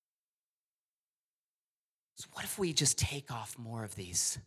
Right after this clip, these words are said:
um, just like, uh,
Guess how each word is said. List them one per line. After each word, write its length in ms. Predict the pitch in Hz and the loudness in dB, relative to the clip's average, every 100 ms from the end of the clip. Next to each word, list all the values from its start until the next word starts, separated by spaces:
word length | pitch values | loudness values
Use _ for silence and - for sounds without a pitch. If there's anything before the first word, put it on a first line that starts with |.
| _ _ _ _ | _ _ _ _
um, 160 | - - _ _ _ _ - - _ _ _ _ _ _ _ _ _ _ _ _ _ _ _ _ _ _ _ _ _ | -16 -16 _ _ _ _ -16 -16 _ _ _ _ _ _ _ _ _ _ _ _ _ _ _ _ _ _ _ _ _
just 200 | - - | -2 0
like, 200 | - | 0
uh, 40 | - | -6